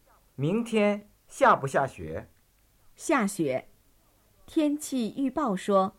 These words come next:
Speaker 2: 明天有小雪。
Speaker 1: 你刚才看电视台的天气预报了吧？
Speaker 2: 没有，我看《北京晚报》了，是报上说的。
Speaker 1: 要是下大雪就好了，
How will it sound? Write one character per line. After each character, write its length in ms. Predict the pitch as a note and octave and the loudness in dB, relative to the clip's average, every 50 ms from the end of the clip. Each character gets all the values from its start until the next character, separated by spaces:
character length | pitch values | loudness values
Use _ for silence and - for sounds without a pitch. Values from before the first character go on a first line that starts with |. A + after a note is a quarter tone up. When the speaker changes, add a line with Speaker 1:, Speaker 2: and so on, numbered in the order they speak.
| - | -2
Speaker 2:
明 260 | - G3+ G3+ G#3+ A#3+ C#4 | 2 2 4 4 2 0
天 340 | - - D#4 D4+ D4+ D4 | -2 -2 0 0 0 0
有 160 | A#3+ F3+ C3 - | 0 0 -2 -2
小 340 | - - E3+ C#3+ C3+ F3+ | -4 -8 -6 -6 -4 -6
雪。 460 | C4+ - - - B2 C#2 F#2+ A#2+ - - _ _ _ _ _ _ _ _ _ - - _ _ _ _ _ _ _ - D#3 | -6 -8 -8 -8 -6 -6 -6 -8 -10 -10 _ _ _ _ _ _ _ _ _ -20 -20 _ _ _ _ _ _ _ -10 -8
Speaker 1:
你 120 | D3 C#3 | -6 0
刚 260 | - A3 G#3+ A3+ A#3 | 4 4 6 6 4
才 460 | A3+ - D3+ C3+ C#3+ E3+ - - - _ _ _ _ _ - _ _ _ _ _ - | 0 0 2 4 4 4 2 -2 -8 _ _ _ _ _ -20 _ _ _ _ _ -4
看 400 | - G#3 F#3+ F3+ E3+ D#3 D3 C#3+ | 0 4 4 4 4 2 0 -4
电 280 | - - B3 G3+ F#3 | -6 -2 -2 -2 -2
视 160 | - - C#3+ | -2 -4 -8
台 240 | C3 - A2 A2+ C3+ | -8 -6 -2 -2 0
的 400 | D3+ F3 D#3 C#3 A#2+ F#2+ F2 - _ _ _ _ _ | 2 4 4 4 4 2 -2 -6 _ _ _ _ _
天 260 | - B3+ A3 A3+ A#3+ | -4 -4 -2 -2 -4
气 160 | A3+ - G3+ | -6 -8 -10
预 160 | D#3 F3 E3+ | -8 -8 -4
报 280 | D3+ F3+ A3+ G#3+ E3 A#2 | 2 6 6 6 6 4
了 80 | G2 | 0
吧？ 320 | F2+ F#2+ E2 - E2+ - _ _ _ _ _ _ _ _ _ _ _ _ _ - - _ _ | -4 -8 -10 -12 -14 -18 _ _ _ _ _ _ _ _ _ _ _ _ _ -20 -20 _ _
Speaker 2:
没 300 | - E3+ E3+ E3+ F3+ G3+ | -4 -2 0 2 2 2
有， 220 | A3 F#3+ D3 - - _ - - _ _ _ _ _ _ - | 4 2 2 0 -4 _ -20 -20 _ _ _ _ _ _ 0
我 180 | F#3 F#3+ F3+ | 2 2 2
看 320 | F3+ - - D4+ C4 A#3 G#3+ | 2 -2 -4 -4 -4 -4 -2
《北 260 | - F3 D3+ C3 A#2 | -2 -2 -2 -4 -4
京 300 | - - B3+ C#4 C#4+ B3+ | -6 -6 -6 -4 -2 0
晚 240 | G#3+ D#3+ - - - | 0 0 -2 -2 -6
报》 260 | - C4+ B3+ G3+ D3+ | -4 -4 -2 -2 -4
了， 200 | C3+ - - - _ _ _ _ - _ _ _ | -4 -6 -10 -14 _ _ _ _ -20 _ _ _
是 240 | - - - C4 B3 | -20 -8 -6 -6 -4
报 320 | - - F#4 F#4 D#4 G#3 | 0 0 0 0 0 -2
上 220 | F3+ - E3 B2 D#3 | -4 -4 -4 -6 -6
说 280 | - - D#3+ D3+ C#3+ | -6 -4 -2 -2 -2
的。 200 | C3+ - - - _ _ - - _ _ _ _ _ _ _ _ _ _ _ _ _ _ - _ _ _ _ _ | -4 -6 -10 -12 _ _ -20 -20 _ _ _ _ _ _ _ _ _ _ _ _ _ _ -20 _ _ _ _ _
Speaker 1:
要 260 | - E3+ E3+ E3 E3 | 4 8 8 8 8
是 340 | D#3+ - F3 E3 D#3 C#3+ C#3+ | 4 0 -2 0 0 0 -2
下 260 | C#3 - - F3+ F3 | -2 0 2 4 4
大 220 | E3+ - B3+ A3 C#3 | 4 4 4 4 4
雪 240 | - - G#2+ E2 | 2 -4 -10 -8
就 140 | - - F3 | -4 -4 -4
好 260 | - - F#2+ D2+ C#2+ | -4 -4 -6 -8 -8
了， 240 | D2+ E2+ G2 - - | -8 -8 -8 -10 -12